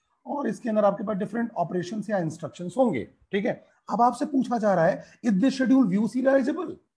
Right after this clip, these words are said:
ये जो schedule है वो व्यू सीरियलाइजेबल है क्या? तो सबसे पहले आपको क्या रखना है, देखो तीन points आपको समझने हैं, ठीक है। एक एक point को हम आराम से discuss करेंगे और समझेंगे कि view serializability को हम test कैसे करते हैं।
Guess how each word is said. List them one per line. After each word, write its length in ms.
ये 100
जो 120
schedule 380
है 120
वो 120
व्यू 180
सीरियलाइजेबल 560
है 140
क्या? 240
तो 40
सबसे 460
पहले 360
आपको 240
क्या 220
रखना 260
है, 100
देखो 440
तीन 300
points 340
आपको 220
समझने 360
हैं, 160
ठीक 120
है। 180
एक 160
एक 140
point 220
को 60
हम 100
आराम 220
से 100
discuss 300
करेंगे 240
और 80
समझेंगे 480
कि 60
view 220
serializability 720
को 140
हम 140
test 320
कैसे 240
करते 300
हैं। 100